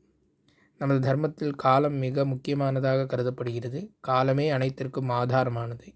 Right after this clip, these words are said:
எந்த கர்மத்தை கூறும் பொழுதும் அது செய்ய வேண்டிய காலமும் சேர்த்தே கூறப்படுகிறது. மேலும் ஒரு காரியம் நிகழும் காலத்தை பொறுத்தே அதன் பலன் ஏற்படுகிறது. எனவே காலம் தொடர்பான விஷயங்களை சேகரிப்பதற்காகவும்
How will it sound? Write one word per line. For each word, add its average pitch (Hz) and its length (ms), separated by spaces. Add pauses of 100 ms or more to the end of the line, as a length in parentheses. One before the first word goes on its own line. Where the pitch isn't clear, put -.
எந்த 131 240
கர்மத்தை 139 480
கூறும் 135 320
பொழுதும் 131 340
அது 123 140
செய்ய 127 320
வேண்டிய 135 320
காலமும் 135 580
சேர்த்தே 131 400
கூறப்படுகிறது. 127 760 (1500)
மேலும் 151 360
ஒரு 143 160
காரியம் 135 540
நிகழும் 131 360 (360)
காலத்தை 135 520
பொறுத்தே 127 360
அதன் 123 240
பலன் 127 340
ஏற்படுகிறது. 120 640 (920)
எனவே 135 320
காலம் 151 380
தொடர்பான 135 480
விஷயங்களை 131 500
சேகரிப்பதற்காகவும் 123 1200